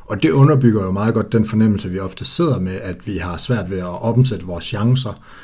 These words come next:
og måske også, at vi har, vi får mange chancer, som, som giver nul komma en eller nul komma femten, men vi har ikke mange af de her, som,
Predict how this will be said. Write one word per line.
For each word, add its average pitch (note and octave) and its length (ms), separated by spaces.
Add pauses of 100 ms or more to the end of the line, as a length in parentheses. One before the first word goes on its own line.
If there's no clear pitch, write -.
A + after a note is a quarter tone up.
(240)
og A#2+ 140
måske A2+ 400
også, G#2 220
at G#2 240
vi G2 60
har, F2 440
vi G#2+ 200
får G#2 180
mange G2+ 380
chancer, G#2+ 440
som, F#2 320 (440)
som G#2 220
giver G2 340
nul G#2 340
komma G2 220
en G#2 240
eller F#2 200
nul G2 240
komma F#2+ 180
femten, B2 640
men G#2+ 220
vi G2 40
har F#2 160
ikke A2+ 160
mange A2+ 300
af G2 80
de G2 140
her, G2 180
som, F2+ 320